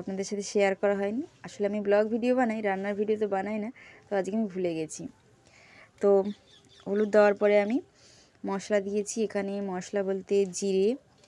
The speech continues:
ধনে, মৌরি এইসব গুঁড়ো আমি ব্যবহার করেছি। আপনারা চাইলে বাটা মশলা ব্যবহার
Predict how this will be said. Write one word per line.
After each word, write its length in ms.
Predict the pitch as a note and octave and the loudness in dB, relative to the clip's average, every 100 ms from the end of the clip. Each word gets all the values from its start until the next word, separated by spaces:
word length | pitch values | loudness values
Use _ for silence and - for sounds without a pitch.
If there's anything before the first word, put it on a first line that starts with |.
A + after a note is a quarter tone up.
| _ - _ - - - G3 | _ -20 _ -20 -20 -12 -2
ধনে, 240 | G3+ G3+ G3+ | -2 0 -2
মৌরি 280 | F#3+ F#3+ G3+ F#3 | -2 0 2 0
এইসব 320 | F#3 G#3+ G#3 G3+ F#3 | 0 0 0 0 -6
গুঁড়ো 220 | G3 F#3+ G#3 F#3 | -2 0 0 -2
আমি 160 | F#3+ G3 F#3 | -4 -4 -2
ব্যবহার 280 | F3 F3+ F#3+ F#3+ | -2 0 -2 -2
করেছি। 240 | G#3 G#3 A#3 F#3 | -4 -2 -4 -6
আপনারা 240 | F#3 F#3 F3+ | -6 -8 -4
চাইলে 280 | F#3 F3+ F#3 G3+ - - G3+ F3+ | -2 0 -2 -6 -14 -20 -12 -4
বাটা 220 | F3+ - F3+ | -2 -2 -4
মশলা 220 | F3+ - F#3+ | -4 -2 0
ব্যবহার 220 | F#3 | 0